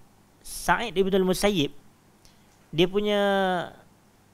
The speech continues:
datuk dia kot, apa tah ke nama sahabat tu? Nama dia Harb, something lah macam tu. Nama dia Perang. Nabi suruh tukar nama tersebut. Ni riwayat-riwayat yang sahih.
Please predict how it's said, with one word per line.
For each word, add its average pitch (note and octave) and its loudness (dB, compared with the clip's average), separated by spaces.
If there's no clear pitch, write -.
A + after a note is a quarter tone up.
datuk F#3 4
dia A#3+ 2
kot, G3 4
apa F#3 -2
tah E3 0
ke - 0
nama D3+ 2
sahabat D3 0
tu? A2 -12
Nama F3+ 2
dia B3 2
Harb, - 0
something F#3+ -2
lah E3+ 6
macam C#3 0
tu. A#2 -4
Nama F3 4
dia A3 6
Perang. D#3 4
Nabi F3 4
suruh F3+ 2
tukar F3 2
nama C3+ 0
tersebut. A#2+ -8
Ni B3 -4
riwayat-riwayat G#3 2
yang F3+ 0
sahih. F3+ -2